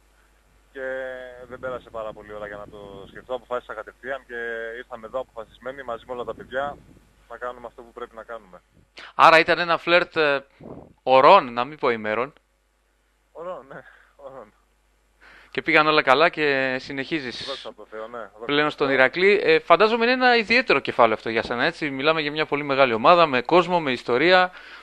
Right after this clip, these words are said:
Speaker 2: που έχει περάσει πολλές περιπέτειες τα τελευταία χρόνια και πολλές δύσκολες στιγμές, και για σένα είναι ένα έξτρα κίνητρο, να υποθέσω.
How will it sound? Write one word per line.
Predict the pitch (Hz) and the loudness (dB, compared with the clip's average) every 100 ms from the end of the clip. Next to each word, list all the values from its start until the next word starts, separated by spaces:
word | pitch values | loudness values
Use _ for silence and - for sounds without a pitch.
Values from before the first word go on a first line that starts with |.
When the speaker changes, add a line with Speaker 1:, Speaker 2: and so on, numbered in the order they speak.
| - | -12
Speaker 2:
που | 156 151 147 - - | -4 -2 -4 -8 -2
έχει | 117 170 - | 6 6 4
περάσει | - 139 151 147 - 123 | -2 4 6 4 0 -10
πολλές | 113 135 147 - | -6 -4 -4 -4
περιπέτειες | 127 117 117 110 110 | -6 -4 -4 -4 -8
τα | - | -10
τελευταία | 107 107 - 117 107 | -10 -10 -6 -4 -2
χρόνια | 127 147 170 | -2 -2 -4
και | 143 | -8
πολλές | - 120 127 117 - - | -8 -2 0 0 -4 -12
δύσκολες | 117 - 117 110 | -10 -6 -6 -8
στιγμές, | - 127 165 | -10 -4 -4
και | - 151 | -4 -6
για | 139 139 | 0 0
σένα | - 170 | 0 -2
είναι | 170 | -2
ένα | 175 170 165 160 | 0 2 2 4
έξτρα | 156 160 - | 2 2 2
κίνητρο, | 165 196 180 170 | 0 0 -8 -6
να | 165 | -6
υποθέσω. | 160 170 175 175 101 | -6 -6 -8 -8 -10